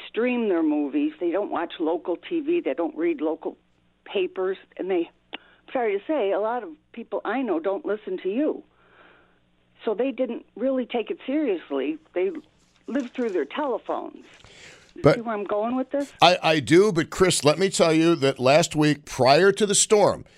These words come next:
Speaker 1: Mm-hmm.
Speaker 2: uh, on anybody's news feed, is there anybody who didn't see the story, "Generational storm is forecast"?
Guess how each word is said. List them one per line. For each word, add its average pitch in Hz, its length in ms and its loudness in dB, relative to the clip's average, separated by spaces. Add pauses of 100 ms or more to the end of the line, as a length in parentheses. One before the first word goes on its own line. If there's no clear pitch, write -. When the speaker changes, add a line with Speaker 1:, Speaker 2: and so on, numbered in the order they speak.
(120)
Speaker 1:
Mm-hmm. - 200 -6
Speaker 2:
uh, 143 160 6
on 143 240 4
anybody's 175 600 4
news 190 340 4
feed, 123 300 2
is 120 100 0
there 139 180 2
anybody 180 500 4
who 143 140 4
didn't 160 520 2
see 170 380 4
the 160 100 -2
story, 147 600 2 (220)
"Generational 180 1120 4
storm 160 720 4
is 147 200 2
forecast"? 143 880 2